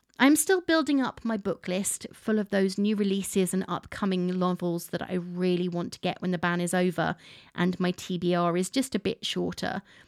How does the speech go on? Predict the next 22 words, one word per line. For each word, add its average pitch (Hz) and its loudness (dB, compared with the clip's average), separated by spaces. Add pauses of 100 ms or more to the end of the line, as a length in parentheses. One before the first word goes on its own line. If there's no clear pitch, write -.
(180)
because 208 0
those 214 2
shelves 202 -2
are 180 0
looking 185 -4
a 180 -4
tad 277 -4 (100)
empty - -6
right - -10
now. - -6 (640)
So 269 4
if 285 -2
you 294 6
have 240 -2 (160)
any 262 10
book 226 0
recommendations, 180 -2 (600)
perhaps 247 0
an 240 -2
author 220 -4
you 214 0
love 185 2